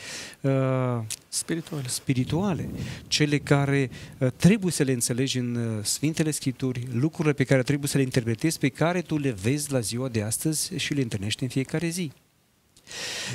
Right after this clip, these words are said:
Speaker 1: E-, evident că ucenicii au mers și asta a fost o lecție pentru ei. În continuare, după ce Domnul Iisus îi, îi întreabă ce zic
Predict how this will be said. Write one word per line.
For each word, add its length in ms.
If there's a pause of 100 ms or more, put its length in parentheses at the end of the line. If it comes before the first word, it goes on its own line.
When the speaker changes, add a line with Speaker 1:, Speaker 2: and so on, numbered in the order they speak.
Speaker 1:
E-, 160
evident 440
că 180
ucenicii 840
au 180
mers 300
și 120
asta 200
a 20
fost 240
o 20
lecție 280
pentru 320
ei. 240 (1200)
În 120
continuare, 800 (500)
după 220
ce 180
Domnul 320
Iisus 360
îi, 180 (140)
îi 220
întreabă 560
ce 220
zic 680